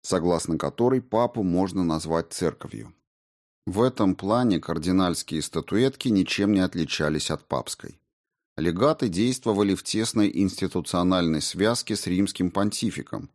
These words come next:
будучи частью его тела. Правда, можно сказать, что кардинальские изображения представляют собой исключительное визуальное подтверждение институционального и экклезиологического значения,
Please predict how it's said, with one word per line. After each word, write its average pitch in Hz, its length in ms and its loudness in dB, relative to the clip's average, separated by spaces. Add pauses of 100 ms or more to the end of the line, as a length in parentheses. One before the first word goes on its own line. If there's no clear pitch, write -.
(340)
будучи 110 480 0
частью 87 500 0
его 78 240 0
тела. 50 440 -6 (600)
Правда, 90 340 2
можно 85 340 2
сказать, 92 420 0
что 87 160 -4
кардинальские 87 800 0
изображения 82 760 0
представляют 90 720 0
собой 87 420 2
исключительное 101 880 0
визуальное 90 760 2
подтверждение 80 1000 0 (360)
институционального 104 1200 2
и - 320 -2
экклезиологического 87 1120 0
значения, 78 680 -2